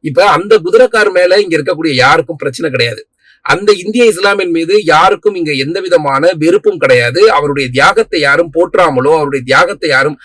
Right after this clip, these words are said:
அவருடைய இறப்பிற்கு வருத்தம் தெரிவிக்காமையோ இங்க இருக்கக்கூடிய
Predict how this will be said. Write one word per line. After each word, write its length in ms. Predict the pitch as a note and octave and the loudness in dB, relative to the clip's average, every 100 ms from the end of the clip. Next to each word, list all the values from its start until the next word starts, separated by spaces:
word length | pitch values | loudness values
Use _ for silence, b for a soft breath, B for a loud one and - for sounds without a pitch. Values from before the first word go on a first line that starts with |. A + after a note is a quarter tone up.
| B - | B -4
அவருடைய 400 | A#2+ - G#3 E3 | 0 2 2 2
இறப்பிற்கு 480 | E3 A3 G#3+ - D#3+ | 0 2 2 0 -2
வருத்தம் 340 | D3+ - G#3+ | -2 0 0
தெரிவிக்காமையோ 580 | G3 D#3 C3 C#3 C3 G3 | 0 -4 -2 -4 0 0
இங்க 140 | G3 C#3+ | 0 -2
இருக்கக்கூடிய 460 | F#3+ F3+ D#3 C3+ | -6 -6 -6 -2